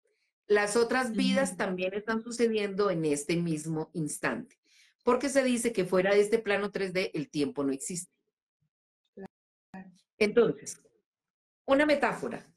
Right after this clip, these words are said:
Speaker 1: Si aquí hay un reloj, vi-, visualicen que aquí al lado mío hay un reloj. Aquí estarían las doce. Aquí estarían las tres, las seis, las nueve, las doce. Si yo estoy aquí frente a este reloj, frente a este, son las doce. Yo voy viviendo mi vida y entonces va siendo la una, las dos, ¿no?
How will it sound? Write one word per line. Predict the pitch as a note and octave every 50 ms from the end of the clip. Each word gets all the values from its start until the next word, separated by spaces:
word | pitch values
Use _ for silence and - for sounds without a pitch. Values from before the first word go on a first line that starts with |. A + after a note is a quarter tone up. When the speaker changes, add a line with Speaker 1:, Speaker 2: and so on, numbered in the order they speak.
| _ _ _ _ _ _ _
Speaker 1:
Si | - - - - A#3+
aquí | A3+ A3 A3 - C#4+
hay | C#4+ C#4 C#4
un | D4+ D4
reloj, | C#4 D4+ D4+ C#4 B3+ A3 A3 A3 - -
vi-, | - F#3 G3+ F#3+ -
visualicen | G3 G3+ F#3+ A3 G#3 A#3 A#3+ C4+ C#4+
que | - A#3+
aquí | A3+ - A#3
al | A3 A3
lado | A3+ A3+ A#3+ B3
mío | B3 C4 C4+
hay | C4 A#3
un | G#3 G#3 G3+
reloj. | G#3+ G3 E3 D3+ -
Aquí | - F#3+ F#3 B3+
estarían | C4 - - C#4+ A#3+ A#3 A3 A3+
las | A3+ G#3 F3+
doce. | D#3+ F3 - - - - _ _ _ _ _ _ _ _ _ _ _ _ _ _ -
Aquí | E3+ E3 - D3+
estarían | D3+ - F3 D#3+ D#3+ E3 E3 F3+
las | F#3 F#3 F#3+
tres, | - A#3+ _ - B3+ C4 C4 B3+ C4 -
las | - F3 D#3 D#3+ - -
seis, | A#3 A3+ A#3+ C4 C4+ - -
las | - E3+ D#3 D3+
nueve, | D#3+ F3 F#3+ G3+ A3 A#3 A#3 F#3+
las | D#3+ D3
doce. | C#3+ - - - _ _ _ - - _ _ _ _
Si | - - C4 B3+ G3+
yo | A3+ C4
estoy | C4 C4 - D4+ D4+
aquí | D#4 D4+ D4+ D4 D4
frente | C#4 C#4+ B3+ A3 A3 - G3+
a | G3
este | G3 - A#3+
reloj, | A#3+ B3 A3 G3 F#3+ F#3+ G3 G3
frente | F#3+ F#3 F3 E3 F3
a | D#3+
este, | E3+ F3+ - - - _
son | - - G3 F#3 F3
las | E3+ E3+ F3 E3+
doce. | A#3 G#3+ F3 - - - _ _ _ _ _ _ _ _ _ _ _ _ _ _ _ _ _ _
Yo | - G#3+ B3
voy | B3+ C4+ C4+
viviendo | - C#4 C4+ C4+ C4+ C4+ C4 C#4
mi | C#4 C#4 C4+
vida | B3+ C4 C4 B3+ A#3+ B3+ B3 -
y | G#3 G3+
entonces | F#3 E3+ E3+ F3+ F3+ F3+ G#3+ G#3 F#3+
va | G3+ G3+
siendo | G3+ - G#3+ G3+ G3+ G3+ G3+
la | G3 F#3 F3 E3+
una, | F3 F3+ F#3+ G3 G3 F#3+ F#3 F3 F3 F#3 F#3 F3+ F#3 - -
las | E3+ E3+ D#3+ D3+
dos, | D#3 E3 E3+ E3+ F3 E3+ F3 F3 F3 F3 E3+ E3+ - - - -
¿no? | - F3 A3 C#4